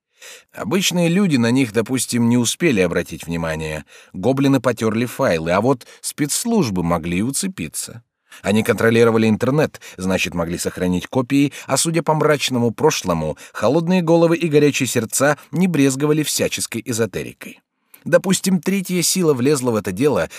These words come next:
да так ловко, что и гоблины не пронюхали. Но и такая версия требовала всё тех же объяснений. Откуда появилась монетка? Разве только агентура затесалась в среду промышленников,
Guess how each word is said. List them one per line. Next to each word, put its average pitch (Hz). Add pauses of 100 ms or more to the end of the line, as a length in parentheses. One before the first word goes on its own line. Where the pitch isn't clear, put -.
да -
так 131
ловко, 139 (100)
что -
и 165
гоблины 110
не 135
пронюхали. 175 (420)
Но 113
и 110
такая 107
версия 117 (200)
требовала 151
всё -
тех 104
же 95
объяснений. 82 (180)
Откуда 135
появилась 151
монетка? 165 (400)
Разве 98
только 104
агентура 95 (140)
затесалась 98
в -
среду 98
промышленников, 98